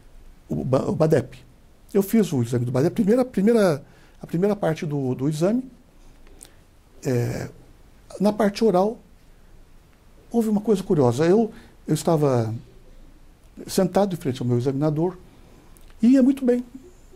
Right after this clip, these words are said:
eh, respondendo todas as perguntas com segurança, porque o que ele perguntava eu sabia. Então, no momento, ele, ele fez assim, cruzou os braços, chegou bem perto de mim e me disse com voz mais baixa,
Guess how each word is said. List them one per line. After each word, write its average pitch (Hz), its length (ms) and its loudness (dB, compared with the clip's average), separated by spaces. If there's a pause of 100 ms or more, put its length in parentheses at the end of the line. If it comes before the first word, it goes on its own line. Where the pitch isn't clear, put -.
(100)
eh, 131 180 -2
respondendo 170 440 0
todas 208 220 -2
as 170 80 -4
perguntas 185 280 -2
com 208 120 0
segurança, 220 420 0
porque 160 300 0
o - 520 -12
que 214 80 2
ele 202 80 4
perguntava 165 440 2
eu 165 60 0
sabia. 190 440 -2 (680)
Então, 226 200 2
no 220 100 4
momento, 208 280 2
ele, 202 120 2
ele 170 400 0
fez 151 240 -4
assim, 160 180 -6
cruzou 139 300 0
os 127 80 -2
braços, 147 320 -2 (640)
chegou 151 260 2
bem 202 80 2
perto 180 280 0
de 123 100 -2
mim 202 220 0 (800)
e - 40 -2
me 147 80 0
disse 170 180 -6
com 160 80 -4
voz 143 200 0
mais 151 180 -2
baixa, 117 380 -8